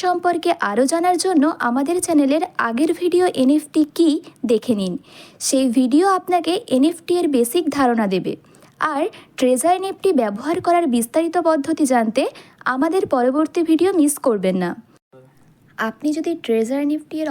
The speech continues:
অংশ হতে চান, তাহলে এখনই সাইন আপ করুন। নিচে দেওয়া আমার রেফারেল লিংক থেকে সাইন আপ করলে আপনি আমার টিমে কাজ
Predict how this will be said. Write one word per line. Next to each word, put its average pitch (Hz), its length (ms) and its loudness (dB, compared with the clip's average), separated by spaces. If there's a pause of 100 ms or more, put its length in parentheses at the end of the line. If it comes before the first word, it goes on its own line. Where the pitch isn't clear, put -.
অংশ 220 160 -6 (120)
হতে 302 240 -2
চান, 247 160 -2 (280)
তাহলে 247 280 -4 (180)
এখনই 277 380 -4
সাইন 214 300 -2
আপ 196 60 -10 (100)
করুন। 180 240 -6 (640)
নিচে 269 240 2 (100)
দেওয়া 330 220 2 (200)
আমার 247 200 2 (120)
রেফারেল 285 440 -2
লিংক 311 160 -2 (120)
থেকে 320 160 -6 (120)
সাইন 208 300 -2
আপ 240 80 -6 (120)
করলে 285 280 0 (380)
আপনি 285 200 -6 (100)
আমার 339 140 -4 (100)
টিমে 262 220 2 (100)
কাজ 208 140 -4